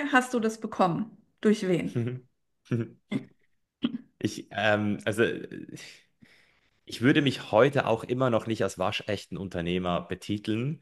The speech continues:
Speaker 1: Mhm.
Speaker 2: wenn ich mir meine, äh, fünf engsten Freunde oder sagen wir jetzt mal, also meine Freu-, ich hab einen Freunden, den würde ich jetzt sagen, der ist, ähm, auf jeden Fall ein richtiger Unternehmer.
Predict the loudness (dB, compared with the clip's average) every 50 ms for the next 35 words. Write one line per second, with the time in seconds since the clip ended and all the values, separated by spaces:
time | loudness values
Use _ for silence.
0 | _ 0 0 2 4 2 2 4 4 2 4 2 0 -2 -2 -2 0 2 4 4
1 | 4 2 2 0 0 -2 -2 0 0 0 0 -2 -2 -2 -2 -2 -2 -2 -4 -4
2 | -4 -2 -2 -4 -6 -6 -2 -2 0 0 -2 -4 -6 -8 -8 -8 -8 -6 -2 0
3 | 0 2 2 2 2 2 2 2 2 0 -2 -2 -2 -2 -2 -4 -4 -2 -2 0
4 | 0 2 0 -2 -6 _ -20 -20 _ _ _ _ -4 -2 -2 -2 -4 -4 -8 _
5 | _ _ _ _ _ _ _ -4 -2 0 2 2 4 4 2 2 2 0 -2 -2
6 | 0 -2 -2 -2 -2 -2 -2 -2 -2 -2 0 0 0 -2 -4 -4 -4 -2 -2 0
7 | 0 -2 -4 -4 -4 -4 -4 -4 -4 -4 -4 -4 -6 -6 -4 -4 -4 -2 -4 -4
8 | -4 -4 -2 -2 -2 -4 -6 -10 -10 -10 -8 -8 -8 -8 -8 -10 -12 -16 _ _
9 | _ _ _ _ _ -18 -10 -6 -4 -4 -4 -4 -6 -6 -6 -6 -8 -8 -8 -8
10 | -8 -8 -8 -8 -8 -6 -6 -4 -4 -2 -4 -4 -6 -8